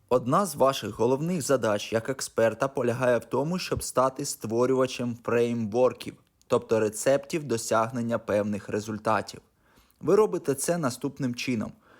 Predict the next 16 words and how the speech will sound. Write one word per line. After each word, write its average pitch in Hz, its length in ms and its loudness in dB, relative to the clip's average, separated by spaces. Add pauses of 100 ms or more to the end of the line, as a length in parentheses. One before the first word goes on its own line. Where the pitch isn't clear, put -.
(220)
Ви 131 100 0
берете 165 380 4
всю 165 280 -2
ту 165 240 0
інформацію, 135 800 0
яку 117 240 -2
дізналися 123 680 -2
з 104 80 -8
величезної 120 680 -2
кількості 113 600 -4
різних 110 380 -2
джерел 117 480 0 (220)
і 151 100 -2
фреймворків 127 960 2
інших 135 420 -4
людей, 117 480 0